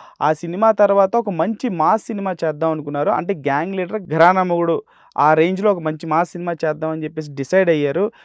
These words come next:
మెగాస్టార్ చిరంజీవి గారు. So, స్టోరీ చిన్ని కృష్ణ మెగాస్టార్ చిరంజీవి గారికి వినిపించారు.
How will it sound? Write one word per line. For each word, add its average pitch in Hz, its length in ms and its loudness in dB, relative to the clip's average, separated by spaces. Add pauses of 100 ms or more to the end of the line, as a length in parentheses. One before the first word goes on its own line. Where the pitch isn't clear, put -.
(140)
మెగాస్టార్ 156 380 0
చిరంజీవి 143 480 -6
గారు. 170 340 -2 (220)
So, 147 100 0
స్టోరీ 190 640 0
చిన్ని 165 240 -8
కృష్ణ 160 420 -6 (480)
మెగాస్టార్ 165 360 0
చిరంజీవి 156 460 -4
గారికి 147 200 -2
వినిపించారు. 147 640 -6